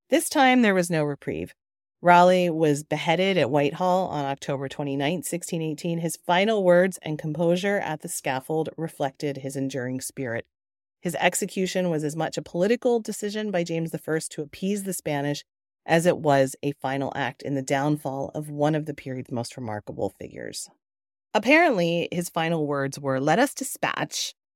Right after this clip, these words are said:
At this hour, my ague comes upon me. I would not have my enemies think I quaked from fear." He was allowed to see the axe that would be used to behead him, and then he said,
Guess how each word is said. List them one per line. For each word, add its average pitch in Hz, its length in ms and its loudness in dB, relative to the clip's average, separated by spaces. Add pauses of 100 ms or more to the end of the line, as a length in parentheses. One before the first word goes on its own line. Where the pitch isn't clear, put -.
(180)
At 180 300 4
this 180 320 -2
hour, 175 380 4
my 147 260 2
ague 170 460 -2
comes 165 260 -2
upon 139 340 -6
me. 139 280 -4
I 147 100 0
would 165 160 -2
not 170 240 -2
have 185 180 -4
my 180 180 -2
enemies 147 480 0
think 131 360 -4
I 131 140 -4
quaked - 380 -10
from 127 240 -8
fear." - 520 -8 (680)
He 208 140 2
was 196 140 4
allowed 165 260 6
to 160 80 -4
see 214 240 -4
the 254 160 -2
axe 165 380 0
that - 120 0
would 151 120 -2
be 151 100 -6
used 151 280 -2
to 151 60 -12
behead 143 320 0
him, 202 320 -2
and 151 180 -2
then 147 160 -2
he 147 180 -6
said, 139 360 -4